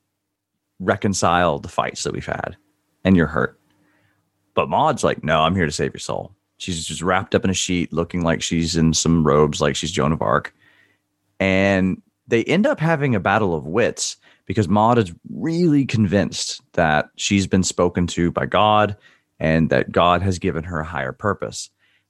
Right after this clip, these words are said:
And A-, Amanda's whole demeanor starts changing 'cause she gets really mean.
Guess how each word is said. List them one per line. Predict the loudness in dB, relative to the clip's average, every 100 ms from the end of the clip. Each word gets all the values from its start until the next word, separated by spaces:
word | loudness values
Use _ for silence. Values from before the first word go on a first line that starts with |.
| _ _ -4
And | -2 0 -4 -6
A-, | -8 _ -8
Amanda's | -6 -4 -2 0 0 0
whole | -4 -4 0 0
demeanor | 0 0 2 4 2 2
starts | -2 -4 -6
changing | -2 2 2 -2
'cause | -4
she | -2
gets | -2 0
really | 0 2
mean. | 2 2 2 0 -4